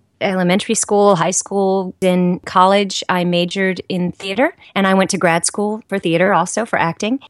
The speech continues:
I toured the country for several years with different shows, and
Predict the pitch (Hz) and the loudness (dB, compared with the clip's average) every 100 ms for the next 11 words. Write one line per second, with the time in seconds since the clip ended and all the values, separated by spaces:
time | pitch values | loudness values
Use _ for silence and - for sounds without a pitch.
0 | - 180 175 - 214 196 160 180 - 185 | -6 -6 -6 -6 -2 0 0 -6 -4 -2
1 | 180 - 190 185 185 180 185 - 185 156 | -2 -2 0 2 2 0 -2 -2 -2 -2
2 | - - 190 190 175 156 170 190 - - | -6 -2 2 2 2 0 0 0 -4 -6
3 | - - 175 165 - - - 165 160 175 | -6 -2 0 0 -4 -10 -4 0 2 0
4 | 190 185 156 156 | 0 0 0 0